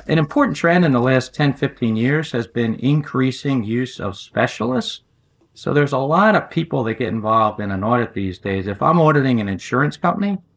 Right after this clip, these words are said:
to get a handle on the adequacy of their loss reserves, I'm gonna have an actuary involved in that audit.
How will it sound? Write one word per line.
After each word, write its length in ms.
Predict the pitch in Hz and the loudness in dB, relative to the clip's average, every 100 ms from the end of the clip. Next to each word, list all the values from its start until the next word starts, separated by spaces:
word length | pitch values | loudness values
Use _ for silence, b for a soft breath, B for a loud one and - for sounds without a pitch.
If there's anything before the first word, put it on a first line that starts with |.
| _ _ _ _ | _ _ _ _
to 120 | - | -6
get 180 | 143 151 | 0 0
a 80 | 131 | 0
handle 580 | 135 151 151 151 143 120 | 2 2 2 2 2 0
on 500 | 127 127 123 120 120 | 0 2 2 0 -2
the 200 | 120 113 | -4 -4
adequacy 540 | 113 123 143 123 - 131 | 0 0 0 -4 -6 -4
of 80 | 120 | -2
their 120 | 107 | -2
loss 360 | 101 117 123 | 0 0 0
reserves, 560 | - 139 160 165 160 - - | -6 -4 -2 -2 -4 -6 -2
I'm 140 | 143 | -2
gonna 160 | 170 139 | 0 -2
have 140 | 127 | -2
an 100 | 113 | -2
actuary 600 | 113 123 - 107 101 95 | -2 -4 -4 -4 -2 -2
involved 380 | 87 92 90 90 | 0 0 0 -2
in 100 | 95 | -4
that 180 | 95 87 | -4 -2
audit. 320 | 90 90 - | -2 -2 -6